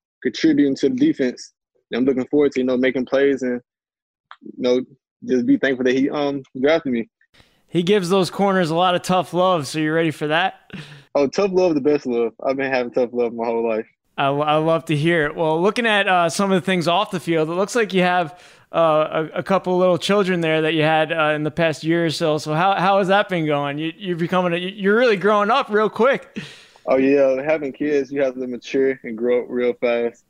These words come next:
Speaker 1: But no, I just feel like, um, it's just a blessing. They're just making me go harder. So it's, it's not, it's not for me anymore. It's for them. So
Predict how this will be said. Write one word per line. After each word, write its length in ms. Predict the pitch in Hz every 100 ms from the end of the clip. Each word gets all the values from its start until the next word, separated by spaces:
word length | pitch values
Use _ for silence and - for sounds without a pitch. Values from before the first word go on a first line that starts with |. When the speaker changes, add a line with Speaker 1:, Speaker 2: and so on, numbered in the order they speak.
| _ _ _ -
Speaker 1:
But 100 | 135
no, 100 | 143
I 60 | 156
just 160 | 147
feel 80 | 151
like, 280 | 139 123 - 131
um, 560 | 131 123 120 113 113 _ _ _
it's 120 | 143 147
just 160 | 143
a 40 | 107
blessing. 540 | 117 123 - 120 117
They're 80 | 127
just 160 | 131
making 240 | 127 127 123
me 140 | 113
go 260 | 107 123 120
harder. 300 | 123 120 117
So 280 | - 117 113 _ _ _ _
it's, 360 | 131 131 - - -
it's 100 | 139
not, 220 | 151 131 131 139
it's 140 | 151
not 200 | 170 156
for 80 | 135
me 180 | 143 139
anymore. 280 | 127 120 120
It's 120 | -
for 80 | 120
them. 220 | 127 117
So 300 | 117 110